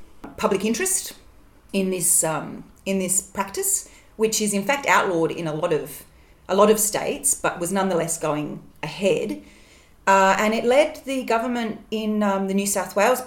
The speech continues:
Parliament to establish a special commission inquiry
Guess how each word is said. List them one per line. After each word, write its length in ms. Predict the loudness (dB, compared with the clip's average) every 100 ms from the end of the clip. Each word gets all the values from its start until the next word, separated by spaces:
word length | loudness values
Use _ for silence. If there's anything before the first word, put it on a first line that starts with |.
| -12
Parliament 520 | -4 -2 0 -2 -6 -8
to 220 | -6 -2
establish 600 | 0 0 -2 -2 -4 -6
a 40 |
special 400 | -4 -4 -6 -6
commission 400 | -10 -8 -8 -8
inquiry 540 | -10 -8 -6 -6 -10